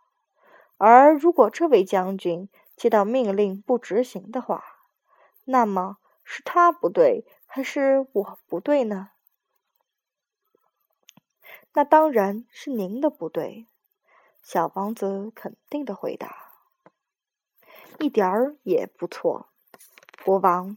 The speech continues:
接着说，“向每个人提出的要求，应该是他们所能做到的。权威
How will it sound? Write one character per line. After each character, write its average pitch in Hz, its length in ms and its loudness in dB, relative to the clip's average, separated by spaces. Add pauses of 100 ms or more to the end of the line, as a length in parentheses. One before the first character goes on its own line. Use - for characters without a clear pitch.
接 220 280 2
着 - 80 -16
说 - 480 -14 (600)
，“向 339 240 4
每 180 280 0
个 302 120 -2
人 240 200 0
提 254 180 -6
出 - 140 -14
的 247 100 4
要 285 260 4
求， 196 440 -12 (320)
应 302 260 -8
该 302 420 2
是 - 160 -8
他 330 240 -4
们 254 140 -2
所 - 300 -6
能 185 280 -12
做 247 220 -4
到 - 160 -6
的。 - 240 -20 (1200)
权 202 340 -4
威 220 300 4